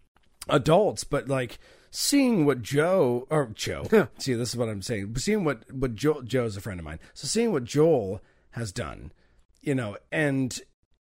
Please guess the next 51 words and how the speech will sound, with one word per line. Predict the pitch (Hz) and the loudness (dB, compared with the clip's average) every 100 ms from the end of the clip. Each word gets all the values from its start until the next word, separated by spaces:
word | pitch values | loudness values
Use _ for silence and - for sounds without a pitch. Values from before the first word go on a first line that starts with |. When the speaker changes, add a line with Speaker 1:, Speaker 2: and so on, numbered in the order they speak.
| _ _ _ _ - | _ _ _ _ -4
Speaker 1:
and | 165 143 | 0 0
accepting | 135 - - 240 - - 151 | 0 0 0 0 0 0 0
that | 107 95 95 - | -2 -6 -6 -2
as | 160 175 120 | 0 0 0
playing | - 185 185 202 135 | 0 0 0 0 0
through | 139 143 | 0 0
him | 139 196 151 | 2 0 0
and | 127 | 0
being | 143 143 | 0 0
like, | 135 123 - | 0 -2 -4
"Ah, | 143 180 | -2 -2
this | 165 123 | -2 -4
is | 131 | -4
what | 139 139 | -4 -2
you | 147 | -2
gotta | 147 139 | 0 0
do." | 151 90 - _ - | 0 -2 -6 _ -6
<laughs> | - | 0
You | 294 240 | 0 4
know | 202 | 4
what | 165 | 6
I | |
mean? | 160 185 - - | 4 0 -6 0
You, | 214 175 | 0 2
I | 175 | 0
feel | - 247 | 2 2
like | 196 | 2
you | 180 | 0
already | 165 170 170 | 2 2 2
have | 135 151 147 135 | 0 0 0 0
this | 131 131 | -2 0
mind | 127 139 151 143 | 0 2 2 2
frame | - 123 120 120 | 0 0 0 -2
and | 120 | -2
this | 120 | -4
context | - 139 135 120 113 - 123 | -4 -2 -2 -2 -6 -6 -6
of, | 98 | -4
of | 123 113 | -6 -6
what | 110 131 - | -4 -6 -6
this | 120 - | -10 -10
world's | 107 123 123 - | -6 -2 -4 -4
gonna | 104 | -8
be | 92 120 | -6 -4
like. | 120 95 92 | -4 -6 -4
So | - 127 | -4 -2
when | 143 | -2
you | 170 | -2
see | - 247 107 | -2 -4 -2
Ellie | 156 151 | 0 2
do | 104 143 | 2 0
this, | 117 90 | 0 -4